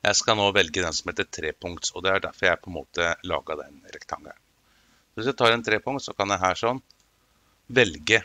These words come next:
å lage en sirkel. Det skal være litt obs på her sånn, at den sirkelen, den blir dannet ut ifra hvor jeg starter, og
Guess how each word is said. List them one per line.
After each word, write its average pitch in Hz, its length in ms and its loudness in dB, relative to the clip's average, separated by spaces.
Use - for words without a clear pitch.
å 107 80 0
lage 85 320 2
en 87 80 -8
sirkel. - 460 -6
Det 117 120 4
skal 139 220 4
være 120 140 8
litt 113 120 -8
obs - 240 -2
på 120 80 6
her 117 160 6
sånn, 147 240 0
at - 160 -2
den 110 120 2
sirkelen, 104 420 -2
den 87 80 -2
blir 107 180 -6
dannet 101 380 2
ut 85 260 -14
ifra 107 220 0
hvor 80 180 -12
jeg 92 160 -2
starter, 85 480 -4
og 104 240 0